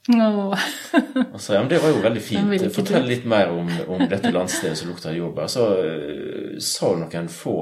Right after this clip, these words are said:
Speaker 2: setninger, så jeg noterte ned. Og så sa jeg at, «Nå har jeg notert ned dine te-, tekster, jeg skal gi en lett redigering, men, eh, nå har du faktisk en, en tekst her, så jeg gjerne vil lese til neste gang hvis du,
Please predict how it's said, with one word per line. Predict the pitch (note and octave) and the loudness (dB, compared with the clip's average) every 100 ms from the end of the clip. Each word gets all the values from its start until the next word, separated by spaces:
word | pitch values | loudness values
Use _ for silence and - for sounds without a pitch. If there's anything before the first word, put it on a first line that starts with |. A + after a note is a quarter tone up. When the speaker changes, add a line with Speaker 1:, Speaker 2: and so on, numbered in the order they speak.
| C#2 | -4
Speaker 2:
setninger, | - G2+ - F2 G2 E3+ - - _ - - - - | -4 -6 -6 -6 -4 -6 -8 -20 _ -20 -20 -20 -8
så | A#2 | -2
jeg | G2+ | -2
noterte | F#2+ - - D#2+ | -2 -2 -4 -2
ned. | G2 C#3+ E3+ - _ _ _ _ _ _ _ _ _ | 0 0 -2 -8 _ _ _ _ _ _ _ _ _
Og | A#2+ | -8
så | A#2 | -6
sa | - G#2 | -2 -2
jeg | G2+ | 0
at, | |
«Nå | B2 | -2
har | D3 A#2+ | 0 0
jeg | |
notert | F#2+ - A#2 A#2 | 0 0 -2 -2
ned | G2 | -4
dine | A2 G2+ | -2 -4
te-, | - | -6
tekster, | G2 A#2 A#2+ - | -8 -6 -4 -2
jeg | D3 | -2
skal | D3+ B2 | -2 -2
gi | |
en | G#2+ | -2
lett | A2 C3 - | -2 -4 -6
redigering, | F2 G#2+ F2 C3 | -6 -2 -2 -2
men, | B2+ A2+ | -4 -2
eh, | A2 G#2 - - - - - | -2 -4 -10 -20 -20 -20 -10
nå | B2+ | -2
har | C#3 | 0
du | - | 0
faktisk | B2+ B2+ - F#2 | -4 -8 -8 -6
en, | F#2 | -6
en | F2+ E2 F2+ | -6 -8 -6
tekst | - - A2 | -6 -6 -4
her, | F#2+ - - _ _ _ _ _ - | -4 -6 -20 _ _ _ _ _ -14
så | - | -2
jeg | |
gjerne | G2+ G2 | 0 0
vil | E2+ | -2
lese | E2 E2+ - | -4 -4 -4
til | E2+ D2+ | -6 -4
neste | D#2 - - | -4 -6 -6
gang | - - | -6 -8
hvis | - - | -10 -10
du, | - | -10